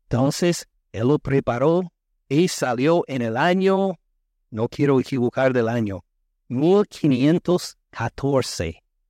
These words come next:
y publicaron la Biblia, el Nuevo Testamento, en el griego, para que la gente que ya tenía más interés en estudiar esta lengua,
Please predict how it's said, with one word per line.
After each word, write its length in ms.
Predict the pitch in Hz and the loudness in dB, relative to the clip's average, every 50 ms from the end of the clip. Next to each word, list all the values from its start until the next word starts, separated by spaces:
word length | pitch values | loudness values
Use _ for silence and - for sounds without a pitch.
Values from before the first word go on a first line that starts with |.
| _ _ _ _ - | _ _ _ _ -8
y 100 | - 127 | -8 -8
publicaron 880 | - - 139 135 135 147 165 180 - - 151 135 127 127 135 135 135 135 - _ _ _ _ _ - | -4 0 0 2 2 2 2 0 0 -2 -4 -2 -2 0 0 0 -2 -4 -6 _ _ _ _ _ -10
la 220 | 120 123 131 131 | -6 -4 -4 -4
Biblia, 400 | 131 131 160 151 131 120 113 117 | 0 0 2 2 2 2 0 0
el 180 | - 127 127 120 113 | -2 -4 -4 -4 -4
Nuevo 360 | 120 135 151 185 214 240 247 | -2 0 2 2 2 0 0
Testamento, 920 | - - 214 208 - - 240 226 196 139 123 120 110 - 139 123 127 117 _ _ _ _ _ - | -2 -2 -4 -4 0 2 2 2 4 2 0 0 -2 -2 0 0 0 0 _ _ _ _ _ -6
en 320 | 135 135 143 147 143 143 - _ - | -2 0 2 2 2 0 0 _ -6
el 260 | 127 131 139 139 135 113 - | -4 -2 0 0 -2 -4 -6
griego, 640 | - 120 117 120 117 117 110 101 92 80 87 73 - _ _ _ _ _ | -4 -2 0 0 0 0 -2 -4 -4 -6 -8 -8 -12 _ _ _ _ _
para 200 | - 127 120 113 | -6 -4 -4 -4
que 240 | - - 131 117 113 | -2 -2 0 0 2
la 180 | 113 104 90 85 | 2 0 -2 -2
gente 460 | - - 127 123 110 - 139 147 143 | -2 0 0 0 2 2 0 -2 -2
que 340 | - - 120 101 95 90 87 | -2 -4 -4 -4 -4 -4 -4
ya 200 | 101 104 113 - | -4 -2 -4 -4
tenía 340 | - - 117 110 117 117 | -2 -2 -2 0 0 0
más 380 | 98 98 104 117 117 - - - | 0 0 0 -2 -2 -4 -2 -2
interés 520 | 123 120 - - 104 107 123 131 - - | 0 0 0 0 0 2 2 0 0 -2
en 100 | 123 98 | -2 -2
estudiar 520 | 98 98 - - - 110 98 101 107 110 117 | -2 -4 -6 -4 -4 -2 0 2 2 4 2
esta 260 | 117 - - - 104 | 2 0 0 -2 -2
lengua, 480 | 101 117 131 139 147 151 180 180 175 | 0 0 0 2 2 2 0 0 -4